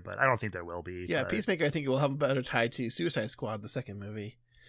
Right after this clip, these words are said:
Speaker 2: But I don't know if it's the second movie or if it's a reboot. I haven't watched it yet, but I've heard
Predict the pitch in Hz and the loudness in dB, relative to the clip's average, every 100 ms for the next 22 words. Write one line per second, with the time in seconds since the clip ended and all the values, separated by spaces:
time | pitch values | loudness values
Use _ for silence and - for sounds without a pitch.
0 | - - 208 - 196 247 208 202 175 185 | -20 2 4 8 8 8 6 4 4 2
1 | 190 185 190 160 147 131 156 143 110 107 | 4 4 4 4 0 -2 -2 -2 -4 -4
2 | - 175 185 156 - - 131 117 - 131 | -2 0 2 2 2 0 2 2 2 2
3 | 117 143 139 185 156 143 | 2 2 2 4 4 2